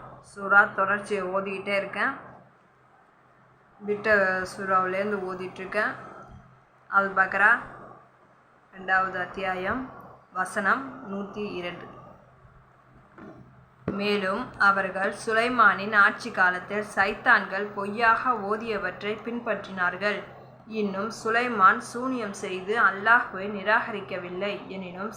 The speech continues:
சைத்தான்கள் நிராகரித்து கொண்டிருந்தனர். அவர்கள் சூனியத்தையும் பாபிலோன் நகரினில்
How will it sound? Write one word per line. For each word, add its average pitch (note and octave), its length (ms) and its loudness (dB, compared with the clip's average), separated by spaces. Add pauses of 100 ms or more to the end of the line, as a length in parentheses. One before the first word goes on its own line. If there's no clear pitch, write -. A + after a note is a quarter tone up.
சைத்தான்கள் G3+ 720 0
நிராகரித்து G3 640 -4 (100)
கொண்டிருந்தனர். F#3 760 -6 (520)
அவர்கள் G3 520 2 (140)
சூனியத்தையும் A3+ 960 -4
பாபிலோன் G#3+ 680 6 (760)
நகரினில் G3 600 -4